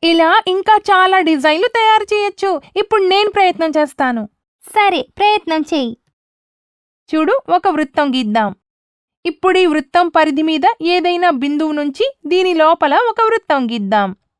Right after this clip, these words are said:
Speaker 1: ఇప్పుడు ముఖ్య వృత్తం పరిధి, ఈ వృత్తం పరిధి ఏ ఏ బిందువుల దగ్గర కలుస్తున్నాయో ఆ బిందువుల దగ్గర నుంచి కూడా ఒక్కొక్క వృత్తం గీద్దాం. ఈ డిజైన్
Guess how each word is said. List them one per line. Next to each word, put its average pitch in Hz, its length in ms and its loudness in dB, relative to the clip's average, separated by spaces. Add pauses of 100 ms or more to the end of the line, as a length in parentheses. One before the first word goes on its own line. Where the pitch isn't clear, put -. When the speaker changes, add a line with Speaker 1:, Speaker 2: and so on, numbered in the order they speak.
(680)
Speaker 1:
ఇప్పుడు 330 520 -2
ముఖ్య 330 320 -2
వృత్తం 370 440 0
పరిధి, 285 580 -2 (260)
ఈ 415 120 2
వృత్తం 381 520 -2
పరిధి 294 500 -2 (220)
ఏ 294 160 0 (220)
ఏ 427 40 0
బిందువుల 359 440 0
దగ్గర 311 340 0
కలుస్తున్నాయో 254 1080 -2 (400)
ఆ 339 140 4
బిందువుల 339 560 2
దగ్గర 277 380 -2
నుంచి 269 320 -4
కూడా 285 540 0
ఒక్కొక్క 381 420 0
వృత్తం 330 420 0
గీద్దాం. 247 640 -2 (1040)
ఈ 392 180 2
డిజైన్ 330 500 -2